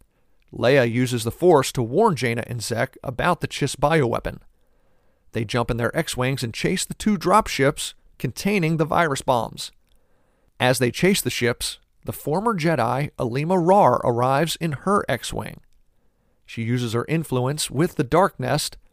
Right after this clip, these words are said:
to force Jaina and Zek to fly decoys for her. Alima destroys one of the ships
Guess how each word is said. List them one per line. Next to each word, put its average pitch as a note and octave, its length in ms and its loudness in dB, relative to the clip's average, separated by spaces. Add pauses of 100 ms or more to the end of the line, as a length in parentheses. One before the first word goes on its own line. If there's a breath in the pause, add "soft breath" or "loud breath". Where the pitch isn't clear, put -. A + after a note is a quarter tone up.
(140)
to A#2+ 100 -8
force - 540 0
Jaina C#3 480 -2 (100)
and A#2 100 -6
Zek B2+ 440 0
to - 80 -8
fly B2+ 400 2
decoys E3 580 -4
for - 200 -4
her. - 280 -6 (1160)
Alima B2 400 0
destroys B2+ 560 0
one B2 200 0
of G#3 80 0
the B2+ 60 -2
ships - 460 -6